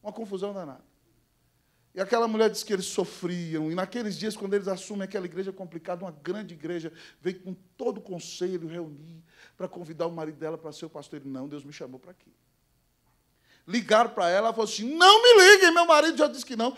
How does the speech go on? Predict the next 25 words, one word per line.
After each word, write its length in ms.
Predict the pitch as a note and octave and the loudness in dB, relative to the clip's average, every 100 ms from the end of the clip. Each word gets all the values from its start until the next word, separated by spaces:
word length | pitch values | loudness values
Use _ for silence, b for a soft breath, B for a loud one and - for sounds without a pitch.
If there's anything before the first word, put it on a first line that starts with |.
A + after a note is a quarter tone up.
| B | B
Vocês 180 | - E4 | -4 -2
não 60 | D4 | 0
têm 120 | E4 | 0
nada 240 | C4 F4 | 0 -4
que 60 | - | -6
falar 220 | D4+ D4+ | -6 -6
comigo." 320 | D#4+ D#4+ F#4 _ _ _ _ _ _ _ _ _ _ | -8 -12 -14 _ _ _ _ _ _ _ _ _ _
Querendo 360 | F#3 F#3+ G#3 F#3+ | -4 -2 -4 -6
mostrar 520 | E3+ - G3 G3 G3 | -10 -10 -6 -2 -2
lá 140 | D#3 | -2
algo 300 | D#3 D#3 C#3 | -4 -6 -12
melhor. 280 | C#3+ B2+ D3+ | -12 -8 -6
E 20 | |
ela 160 | F#3+ G#3 | -6 -8
contava 680 | G#3 F3 F3+ F3 E3 D#3+ D#3+ b b b | -14 -12 -8 -8 -8 -14 -16 b b b
como 240 | - C#4 B3+ | -14 -8 -6
ela 220 | G3 D#3+ | -4 -6
ia 480 | E3+ F#3+ F3+ D#3+ D#3 B _ | -8 -8 -6 -6 -10 B _
para 100 | - | -14
aquela 280 | E3+ F#3+ E3+ | -10 -8 -8
igreja, 540 | D3+ C#3+ E3 D#3+ D#3 E3 | -8 -6 -2 -2 -6 -10
às 100 | D#3+ | -10
vezes 140 | F#3 | -10
de 80 | F3+ | -10
madrugada, 920 | F3+ D3 D3 E3 E3+ E3+ D#3 D#3 | -12 -12 -14 -10 -8 -8 -10 -14